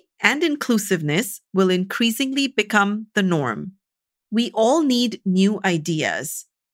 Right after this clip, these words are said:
different views, and varied practices to stimulate and inspire us. And this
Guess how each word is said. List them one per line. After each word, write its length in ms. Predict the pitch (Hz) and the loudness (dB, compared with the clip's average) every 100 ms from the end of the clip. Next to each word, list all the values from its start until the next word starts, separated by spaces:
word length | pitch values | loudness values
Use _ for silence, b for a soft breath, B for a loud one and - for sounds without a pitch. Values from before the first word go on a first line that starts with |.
| _ | _
different 480 | - 254 - 269 240 | -2 -2 0 -2 0
views, 480 | 175 160 156 240 - _ _ - | 0 2 2 -2 -6 _ _ -4
and 200 | 208 196 | 0 0
varied 520 | 180 190 202 240 262 262 - | 2 2 2 2 0 -4 -4
practices 840 | 233 262 - 202 - 110 80 - _ _ _ | -2 -2 -2 -6 -4 -6 -6 -10 _ _ _
to 100 | - | -4
stimulate 800 | 202 - 226 208 220 214 254 294 - _ | -2 -2 -2 0 2 2 0 -2 -18 _
and 160 | 185 180 | -2 0
inspire 720 | 185 190 - 165 165 156 151 | -2 -4 -4 -2 0 0 -2
us. 420 | - 117 113 - - _ _ _ _ - | -2 -4 -4 -10 -16 _ _ _ _ -2
And 180 | 185 180 | 0 2
this 220 | 190 | 0